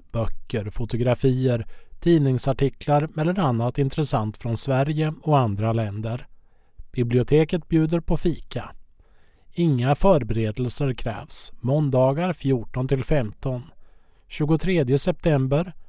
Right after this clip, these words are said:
tjugoförsta oktober och artonde november. Föranmälan till biblioteket görs via telefon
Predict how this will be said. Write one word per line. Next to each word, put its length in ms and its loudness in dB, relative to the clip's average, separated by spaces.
tjugoförsta 640 0
oktober 880 0
och 220 0
artonde 600 2
november. 760 0
Föranmälan 800 2
till 240 0
biblioteket 840 2
görs 340 0
via 200 -2
telefon 680 -2